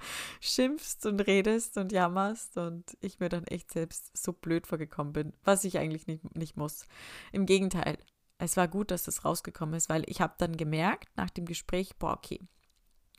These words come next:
jetzt fühlt sich jetzt viel besser an und ich kann jetzt aufatmen. Ausatmen, nicht aufatmen. <laughs> Und da ein ganz, ganz großes Learning auch für mich war,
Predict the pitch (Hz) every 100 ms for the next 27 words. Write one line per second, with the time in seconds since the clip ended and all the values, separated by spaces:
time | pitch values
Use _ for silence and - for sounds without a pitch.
0 | _ _ - 180 - - 196 190 196 175
1 | 156 - 175 160 - - 165 165 190 -
2 | - - - - - - 165 160 156 156
3 | 156 - 240 - 170 170 175 180 - -
4 | - _ _ _ - 202 - - - -
5 | 180 - _ _ _ _ _ _ - 165
6 | - - - - - - 185 - - -
7 | - - 185 - - - - - - -
8 | - - - - - 185 196 202 208 208
9 | 196 208 _ _ - 185 202 - 180 180
10 | - 175 170 170 175 175 180 - 160 170
11 | - - _ _ _ _ - 170 170 190
12 | - 170 160 160 175